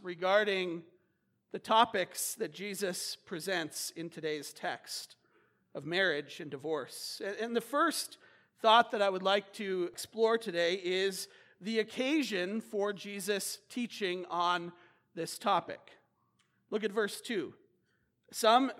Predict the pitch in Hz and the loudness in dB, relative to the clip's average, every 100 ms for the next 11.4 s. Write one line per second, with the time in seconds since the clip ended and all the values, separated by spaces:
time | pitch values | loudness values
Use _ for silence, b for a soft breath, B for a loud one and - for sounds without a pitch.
0 | - 240 247 247 - 247 226 - - 233 | 2 4 6 4 0 -4 -4 -4 -2 0
1 | 226 208 202 202 202 175 254 254 - 190 | 0 0 -2 -4 -4 0 2 2 0 -6
2 | 143 - 151 185 269 - _ _ _ _ | -6 -6 -4 -2 -4 -8 _ _ _ _
3 | _ _ - 185 180 180 220 - 247 247 | _ _ 2 4 6 6 6 2 -4 -4
4 | 240 208 226 294 196 190 208 - 220 220 | 0 0 0 -2 2 6 6 6 4 4
5 | 214 196 190 165 175 180 180 170 165 156 | 0 -4 0 0 2 0 -2 -10 -10 -6
6 | 156 160 - - - 156 - 180 92 - | -6 -6 -10 -12 -12 -6 -2 -2 -2 -14
7 | - _ _ _ _ _ _ _ _ 220 | -20 _ _ _ _ _ _ _ _ 0
8 | 226 254 320 277 - 220 240 202 233 226 | 8 10 10 8 2 -4 -4 0 0 0
9 | - 196 269 233 226 220 226 226 233 214 | -2 6 8 8 6 -2 -4 0 2 2
10 | - 202 - 269 247 226 196 185 180 165 | 0 -4 0 6 8 6 2 -2 -6 -2
11 | 165 240 - | 0 0 0